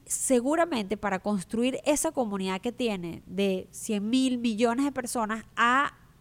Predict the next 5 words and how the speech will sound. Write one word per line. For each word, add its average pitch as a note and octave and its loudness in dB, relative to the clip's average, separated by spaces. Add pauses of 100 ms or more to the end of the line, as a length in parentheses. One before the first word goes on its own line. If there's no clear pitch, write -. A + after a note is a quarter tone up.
(140)
trabajado A3 4
un A3+ -2
montón, G3 -4 (140)
ha G#3+ 0
generado A3 4